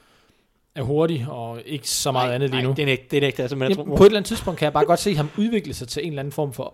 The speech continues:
Speaker 1: øh,
Speaker 2: Puha,
Speaker 1: opdækningslinebacker.
Speaker 2: vi er nogle år nede ude i fremtiden.
Speaker 1: Ja, jamen, det er vi da. <laughs> Altså, det er ikke sikkert, at jeg er på den her side af fyrre, men,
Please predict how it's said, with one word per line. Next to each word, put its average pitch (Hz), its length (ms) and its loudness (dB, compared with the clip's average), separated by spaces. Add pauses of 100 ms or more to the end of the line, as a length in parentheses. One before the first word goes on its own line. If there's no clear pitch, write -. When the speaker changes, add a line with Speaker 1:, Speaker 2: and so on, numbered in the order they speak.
Speaker 1:
øh, 127 60 -12
Speaker 2:
Puha, 120 140 -8
Speaker 1:
opdækningslinebacker. 123 840 0
Speaker 2:
vi 127 60 4
er 127 40 6
nogle 123 200 4
år 135 160 4
nede 127 200 2
ude 127 260 4
i 120 40 6
fremtiden. 120 420 -4
Speaker 1:
Ja, 151 100 -4 (100)
jamen, 139 140 0
det 123 80 0
er 165 40 8
vi 190 80 6
da. 156 80 6
<laughs> - 600 2
Altså, 190 160 4
det 175 80 0
er 143 60 2
ikke 151 120 0
sikkert, 175 220 2
at 127 60 -4
jeg 151 120 4
er 160 40 0
på 151 100 -4
den 185 120 0
her 165 100 0
side 160 200 -2
af 156 60 2
fyrre, 156 280 0 (100)
men, 143 120 -2